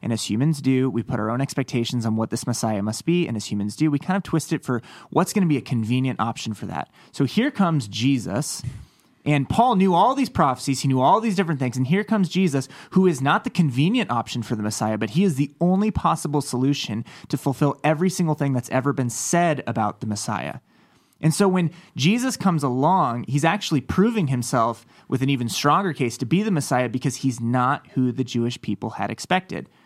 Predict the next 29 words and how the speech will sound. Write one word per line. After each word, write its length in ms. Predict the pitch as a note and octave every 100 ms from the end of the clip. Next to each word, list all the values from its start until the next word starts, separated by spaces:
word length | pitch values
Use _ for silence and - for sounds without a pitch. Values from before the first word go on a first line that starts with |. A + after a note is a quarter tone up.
| _ _ _ _ _
For 180 | A2 G#2+
example, 540 | G#2 E2+ G#2 C#3 E3 _ _ _ -
Paul. 480 | - F#3 B2+ D#2+ _ _ _ _ _ _
Paul 200 | - C#3+
had 120 | F#3+ F3+
spent 200 | F3+ D#3+
his 120 | B2+
entire 400 | B2 - D3+ D3
life 220 | C3 B2
in 200 | B2+ G#2+
great 720 | F#2 B2 C#3 D#3 D#3+ E3 E3
knowledge. 480 | A#2 A#2+ A2+ F2+ - - -
He 240 | - E3
understood 380 | F#3+ F#3 - C#3+ -
all 220 | B2+ C3+ D#3
the 80 |
prophecies, 540 | D#3+ E3 D3 - D3 C3+
all 180 | A#2 B2+
the 120 | C3
promises 680 | - - E3+ E3+ D#3 C#3 B2+
about 360 | B2+ A#2 A2+ -
the 60 | B2+
Messiah, 500 | C3+ - D#3+ B2+ G#2+ - -
and 100 | C#3
it 60 | C3+
was 180 | C#3 -
just 440 | - B3 B3+ -
too 360 | - G#3+ G#3+ F#3+ -
easy. 560 | F3 E3+ B2 F2 -